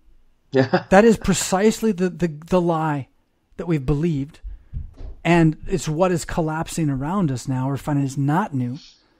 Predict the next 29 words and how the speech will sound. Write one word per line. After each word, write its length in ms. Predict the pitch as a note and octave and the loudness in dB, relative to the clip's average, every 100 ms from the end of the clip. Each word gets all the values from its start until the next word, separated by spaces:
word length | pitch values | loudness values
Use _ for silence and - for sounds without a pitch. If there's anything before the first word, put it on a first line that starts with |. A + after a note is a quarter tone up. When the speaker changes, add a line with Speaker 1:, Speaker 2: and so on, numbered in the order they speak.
| _ _ _ - | _ _ _ -6
Speaker 2:
It's 120 | C#3 | 2
just 240 | G3+ F3 | 2 2
as 100 | D3 | 0
it 140 | C#3 D3+ | 0 0
always 320 | G3 G3+ A#2+ | 2 2 0
has 140 | A2 | -6
been. 280 | A#2 A2 C3 _ _ - _ _ _ - | -10 -14 -16 _ _ -20 _ _ _ -8
Um, 400 | C#3 C3+ B2 B2+ - - | -4 -2 -2 -4 -10 -6
and 200 | F3 E3 | -2 -2
so 80 | F#3+ | 0
there's 180 | F#3 | -2
that. 320 | D#3+ G3+ F3+ - _ _ - | 0 0 -2 -6 _ _ -4
Um, 240 | D#3+ D#3 | -2 0
you 100 | F#3+ | 2
also 260 | C#4 D4 C#4+ | 2 4 2
made, 200 | G#3+ F3+ | 2 0
this 160 | G#3+ | -2
is 80 | G3 | -2
a 60 | D3 | 0
complete 400 | D#3+ C#3+ C4 A#3 | 2 4 2 2
tangent 380 | A3 A#3 F3 C3+ | 4 4 4 0
thought, 200 | F3+ D3 | -2 -2
but 80 | |
you 100 | C#3+ | -4
made 180 | D3 A3+ | -2 -2
me 100 | A3+ | -2
think 220 | - F#3 | -2 -6
of 100 | A#2+ | -6
it, 120 | G#2+ | -12